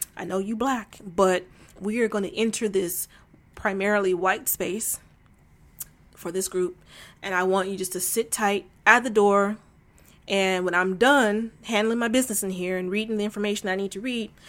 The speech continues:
then I'm gonna come back for you, and then we're gonna bounce." Like, it just, it doesn't work like that. So I'm sorry, Karen, and I'm sorry, Becky, that we feel like we want to be heard,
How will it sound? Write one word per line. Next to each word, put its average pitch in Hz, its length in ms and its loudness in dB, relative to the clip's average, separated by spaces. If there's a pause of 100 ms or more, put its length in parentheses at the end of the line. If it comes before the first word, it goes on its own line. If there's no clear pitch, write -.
(360)
then 190 180 0
I'm 180 60 0
gonna 180 140 -4
come 208 200 -4
back 262 240 -2
for - 120 -8
you, 240 380 -4
and 214 180 0
then 202 100 4
we're 196 100 2
gonna 190 160 -2
bounce." 170 440 0
Like, 208 180 2
it 226 120 -4
just, 233 300 -2
it 233 180 0
doesn't 208 380 0
work 214 300 -2
like 170 220 -4
that. 165 220 0
So - 120 -4
I'm 196 140 -4
sorry, 247 460 2
Karen, 185 500 -6
and 196 160 -4
I'm 196 120 -2
sorry, 254 360 2
Becky, 170 500 -4 (380)
that 185 320 2
we 214 500 -4 (260)
feel 254 300 -2
like 208 200 2
we 220 160 -2
want 202 340 0
to 226 140 -6
be 196 180 -8
heard, 202 560 2